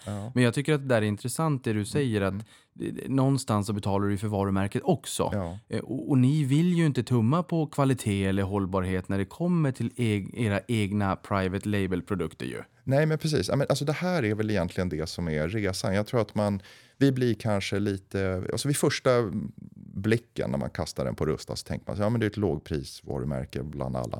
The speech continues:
Speaker 1: andra. Ja, men tittar man under huven så ser man en hel del skillnader. Alltså, en av de grejerna vi började jobba med för ungefär tio år sedan, det var ju att lyfta upp kvalitetsnivån, att börja jobba med hållbarhet, att, eh, slå på ljuset i butikerna, säga hej till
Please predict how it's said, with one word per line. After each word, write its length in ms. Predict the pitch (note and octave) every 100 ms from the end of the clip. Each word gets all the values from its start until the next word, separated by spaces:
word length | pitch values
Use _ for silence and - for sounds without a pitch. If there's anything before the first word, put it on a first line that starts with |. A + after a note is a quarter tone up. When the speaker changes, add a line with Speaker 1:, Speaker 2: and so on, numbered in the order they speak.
| A1+
Speaker 1:
andra. 320 | G1+ - - - - - - _ -
Ja, 320 | A2 C#3 D#3+
men 180 | C#3+ C3
tittar 220 | C#3+ C3
man 100 | C3
under 180 | C3+ C#3
huven 460 | B2+ F3 F#3 - -
så 100 | A#2+
ser 200 | - E2+
man 160 | F2
en 80 | F2+
hel 220 | F#2+ D#2+
del 220 | D2+ B1 -
skillnader. 600 | A2 F#2 A#2+ C3 - - - -
Alltså, 160 | F#2+ -
en 280 | C#3+ D#3 D#3
av 100 | C#3
de 180 | A2 F#2
grejerna 300 | F#2+ E2+ C#2+
vi 140 | D#2
började 400 | D2+ D#2 D#2 D2
jobba 340 | F2 E2+ C#2 A#2+
med 200 | D2+ -
för 80 |
ungefär 220 | F#2 D2 D2+
tio 340 | - D2 D#2+
år 180 | A#2+ F2+
sedan, 300 | - - D2 - _ _ _
det 80 | A2
var 240 | C3+ G#2
ju 200 | F2 F2 -
att 380 | E2+ D#2+ - -
lyfta 360 | A#2+ B2+ -
upp 240 | F#2 C3 -
kvalitetsnivån, 960 | F#2 F#2 B2 G2+ - E2+ G#2 C3 B2
att 120 | D2+ -
börja 140 | C#2
jobba 240 | C#2+ C2+ A#1
med 120 | G1+
hållbarhet, 880 | G#2 B2 F#2+ F2+ F2+ A#2 B2+ A#2 -
att, 360 | D2+ D2 _
eh, 140 | D2+ A#1+
slå 200 | - A#2
på 160 | A#2+
ljuset 460 | G2+ G2+ B2 A#2 A2
i 20 |
butikerna, 520 | G2 - G#2+ A#2+ G#2
säga 200 | F2 D2+
hej 380 | D2 E2 A#2+ B2
till 360 | F#2 G2 F2+